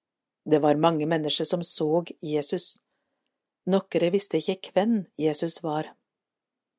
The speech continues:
"Dette er Jesus fra Nasaret", sa de som visste det. Slik viste Jesus at han er frelsarkongen,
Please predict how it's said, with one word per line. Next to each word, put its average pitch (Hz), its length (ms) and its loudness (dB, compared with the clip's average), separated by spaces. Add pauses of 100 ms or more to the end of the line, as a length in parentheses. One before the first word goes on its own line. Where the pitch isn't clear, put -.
(160)
"Dette 147 300 -4
er 147 100 0
Jesus 139 480 -2
fra 175 160 0
Nasaret", 165 640 -4 (280)
sa - 180 2
de 170 200 2
som 180 220 -4
visste 185 320 0
det. 240 100 2 (2250)
Slik 196 560 0 (100)
viste 196 400 2
Jesus 147 600 -2 (100)
at 165 160 -4
han 185 100 -2
er 196 200 -4 (260)
frelsarkongen, 208 960 0